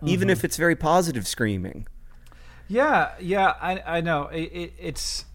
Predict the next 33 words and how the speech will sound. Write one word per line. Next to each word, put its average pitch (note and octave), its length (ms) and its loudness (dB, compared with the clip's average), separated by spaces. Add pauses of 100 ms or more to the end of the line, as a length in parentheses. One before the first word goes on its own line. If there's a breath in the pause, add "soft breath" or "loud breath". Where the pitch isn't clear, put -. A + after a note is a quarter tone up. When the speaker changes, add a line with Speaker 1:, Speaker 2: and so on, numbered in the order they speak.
(120)
Speaker 2:
it's G3+ 160 -2
a G3+ 60 2
weird A#3 260 0
thing, G3 220 2
and, E3+ 80 0
like, D#3 200 6
it's, D#3+ 280 -6
it's D#3+ 160 -6
something F#3 220 -2
that D#3+ 60 -4
nobody D3+ 220 -2
wants D#3 180 -2
to D3+ 80 -6
complain G3 380 -4
about, A#2 240 0
of C3 100 -6
course, C#3 300 -2
<laughs> - 20 -6
because, - 300 -4
like, D3+ 140 -2
it's B2+ 160 -6
wonderful, C#3+ 720 0
and C3+ 160 0
it's, B2+ 220 -4
it's, C#3 340 -4
it's, C3+ 240 -8
like, C3 180 -2
a B2 60 0
side C3+ 280 0
effect C#3 360 -2
of A#2 160 -4
this A#2+ 180 -6
great C3 320 -4